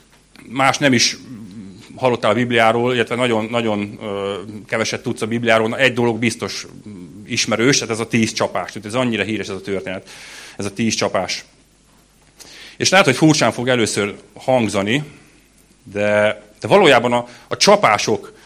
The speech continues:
a csapások is értünk, értünk szólnak, értünk történnek. Isten kegyelmének a jele. És ez,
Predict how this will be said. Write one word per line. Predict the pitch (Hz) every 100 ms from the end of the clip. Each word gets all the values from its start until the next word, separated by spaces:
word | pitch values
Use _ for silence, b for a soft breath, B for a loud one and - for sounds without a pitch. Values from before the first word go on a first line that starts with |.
| B
a | 113
csapások | 196 - 113 - -
is | -
értünk, | 135 120 - 101 90 B B B
értünk | - 139 - 101
szólnak, | - 104 95
értünk | 135 127 123 110
történnek. | 139 113 - 101 92 82 - b b
Isten | 135 131 127
kegyelmének | - 143 120 117 113 113
a |
jele. | 123 113 87 - _ b b b b b b b b b b b b b _ _ _ _
És | - 127 170
ez, | 175 151